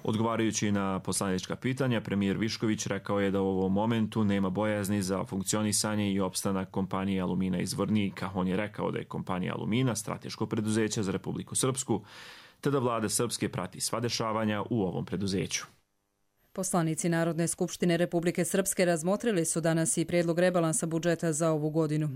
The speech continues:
Speaker 2: Rebalans budžeta iznosi četiri milijarde šesnaest miliona maraka i za dvije stotine dvadeset jedan milion maraka je veći od budžeta za ovu godinu.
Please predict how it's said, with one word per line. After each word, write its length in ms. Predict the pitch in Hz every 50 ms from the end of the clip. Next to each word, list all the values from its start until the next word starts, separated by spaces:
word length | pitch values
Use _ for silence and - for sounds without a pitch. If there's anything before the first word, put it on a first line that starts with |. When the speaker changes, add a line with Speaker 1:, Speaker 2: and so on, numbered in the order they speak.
| 135 -
Speaker 2:
Rebalans 420 | 185 196 175 165 156 151 151 -
budžeta 360 | 170 175 175 175 170 - 170
iznosi 380 | 165 165 160 170 170 170 170 160
četiri 380 | - 185 170 165 175 160 160 156
milijarde 540 | 165 160 165 180 185 180 170 156 147 160
šesnaest 580 | 156 - - 185 180 180 139 175 156 156 156 -
miliona 360 | 175 165 165 170 170 175 160
maraka 440 | 165 170 185 196 185 165 - - 160
i 120 | 156 151
za 140 | 143 - 160
dvije 240 | 156 156 208 208 180
stotine 380 | - - 175 170 - 170 165 160
dvadeset 520 | 156 165 165 160 160 156 - 170 156 -
jedan 240 | 196 202 190 165 156
milion 320 | 151 151 151 156 156 151
maraka 420 | 151 165 175 190 196 190 185 - 185
je 80 | 175
veći 320 | 170 185 190 190 - 196 180
od 140 | 175 170
budžeta 400 | 165 180 170 190 180 165 - 180
za 180 | 165 160 170 160
ovu 220 | 156 147 135 143
godinu. 380 | 135 156 160 160 156 151 151 143